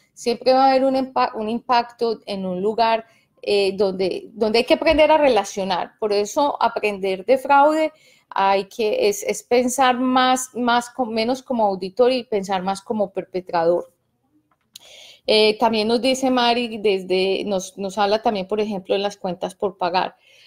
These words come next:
Eh, los descuadres no solamente son en las cajas, los descuadres son discrepancias que pueden ser también en la información.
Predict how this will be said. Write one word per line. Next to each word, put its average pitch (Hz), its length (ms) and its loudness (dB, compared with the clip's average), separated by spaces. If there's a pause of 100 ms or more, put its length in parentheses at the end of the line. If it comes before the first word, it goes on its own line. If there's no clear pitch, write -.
(180)
Eh, 214 720 2
los 233 200 2
descuadres 254 460 4
no 302 140 0
solamente 277 580 0
son 262 220 -2
en 247 100 0
las 185 220 -4
cajas, - 720 -6 (360)
los 220 140 -2
descuadres 220 760 2
son 269 220 0
discrepancias 226 1000 -2
que 208 160 -8
pueden 185 340 -4
ser 214 200 -6
también 214 360 -4
en 214 100 -4
la 190 60 -6
información. - 760 -8